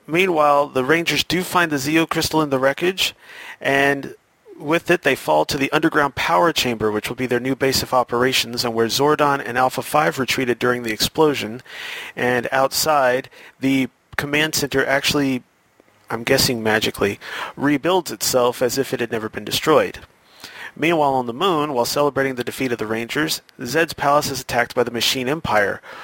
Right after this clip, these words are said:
who wants to take over the Earth as well, causing Zed, Rita, and the rest to evacuate and head for the M fifty-one galaxy to live with Master Vile. Um, using the power of the Zeo Crystal, Tommy, Cat, Rocky, Tanya, and Adam became Zeo Rangers because Billy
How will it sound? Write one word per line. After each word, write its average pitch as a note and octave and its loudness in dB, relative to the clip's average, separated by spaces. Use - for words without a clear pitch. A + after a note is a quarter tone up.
who C3 -2
wants C#3 2
to - -8
take D#3 0
over D#3+ 0
the - -4
Earth A#2 2
as A#2 0
well, A#2+ 2
causing B2 2
Zed, B2+ 2
Rita, C3+ 0
and A#2+ -8
the A2+ 0
rest E3 0
to C3 2
evacuate D3+ -2
and A#2+ -8
head D3 2
for C3 4
the B2+ -4
M D3 -2
fifty-one C#3 0
galaxy C3 0
to - -8
live B2 0
with A#2+ -6
Master A2+ -2
Vile. G2 -4
Um, A#2+ 2
using C#3+ -2
the C3 0
power D3+ 2
of C3+ -2
the C#3+ 0
Zeo D3+ 0
Crystal, D#3 0
Tommy, D#3+ 0
Cat, D3+ 0
Rocky, C#3+ 0
Tanya, D3 0
and B2+ -4
Adam C3+ 0
became B2 -4
Zeo D3 2
Rangers E3 0
because - -2
Billy C#3 -2